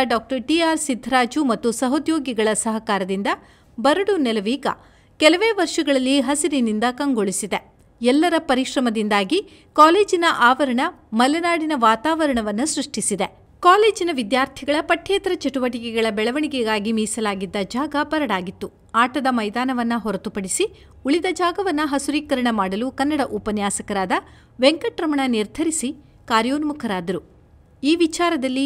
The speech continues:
ಸಹೋದ್ಯೋಗಿಗಳು ಅಪಹಾಸ್ಯ ಮಾಡಿದ್ದೂ ಇದೆ. ಇದ್ಯಾವುದನ್ನೂ ಲೆಕ್ಕಿಸದ ವೆಂಕಟರಮಣ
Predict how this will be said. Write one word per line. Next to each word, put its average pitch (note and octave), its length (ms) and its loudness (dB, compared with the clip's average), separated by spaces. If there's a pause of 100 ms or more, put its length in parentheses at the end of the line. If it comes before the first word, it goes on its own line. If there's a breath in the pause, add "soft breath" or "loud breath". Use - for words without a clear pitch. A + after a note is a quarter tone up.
ಸಹೋದ್ಯೋಗಿಗಳು A3 840 -2 (220)
ಅಪಹಾಸ್ಯ C#4+ 480 0
ಮಾಡಿದ್ದೂ G3 480 -2
ಇದೆ. - 220 -2 (520 soft breath)
ಇದ್ಯಾವುದನ್ನೂ E4 680 2
ಲೆಕ್ಕಿಸದ B3 600 0
ವೆಂಕಟರಮಣ G3+ 600 -4